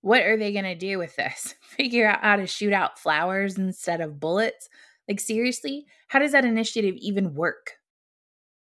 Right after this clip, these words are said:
Violent anti-government, oh, this is number nine, I'm sorry. Violent anti-government ideology research. Being anti-government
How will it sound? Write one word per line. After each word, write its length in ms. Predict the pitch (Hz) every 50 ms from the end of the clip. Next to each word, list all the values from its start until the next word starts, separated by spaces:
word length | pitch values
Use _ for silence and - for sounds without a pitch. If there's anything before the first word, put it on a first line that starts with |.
| _ _ _ _ _ _ -
Violent 640 | 185 202 214 214 226 254 254 254 254 240 233 - - _ -
anti-government, 760 | 247 240 240 - 247 220 208 185 196 190 185 190 185 - -
oh, 100 | 202 190
this 200 | 170 175 165 -
is 60 | -
number 220 | 180 165 165 160
nine, 240 | 156 151 139 135 127
I'm 120 | 131 139 139
sorry. 280 | - - - - - _ _ _ - - - _ _ -
Violent 560 | 180 208 196 208 233 233 233 226 214 - -
anti-government 920 | - 208 208 208 208 214 208 190 185 185 180 180 185 190 185 180 131 - -
ideology 680 | 165 180 180 180 175 196 220 240 240 226 190 190 175 160
research. 680 | 156 156 143 - - 139 127 - - - - - - - _ _ _ _ _ - 160
Being 380 | 180 262 294 320 339 330 262
anti-government 880 | - 240 233 233 - 220 196 185 185 180 175 180 180 180 175 175 - -